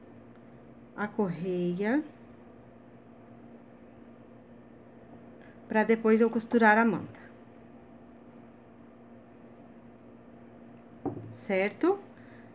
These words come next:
Fica assim dos dois lados. Deu a laçada embaixo. Deu a laçada em cima.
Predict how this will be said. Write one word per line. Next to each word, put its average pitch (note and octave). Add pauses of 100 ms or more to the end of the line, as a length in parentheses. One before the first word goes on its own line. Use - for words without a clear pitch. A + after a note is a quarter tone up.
(200)
Fica A3
assim G#3
dos A#3+
dois G#3+
lados. G3+
Deu G#3
a G3+
laçada B3+
embaixo. G#3 (960)
Deu A3+
a C4
laçada G3+
em G3+
cima. G#3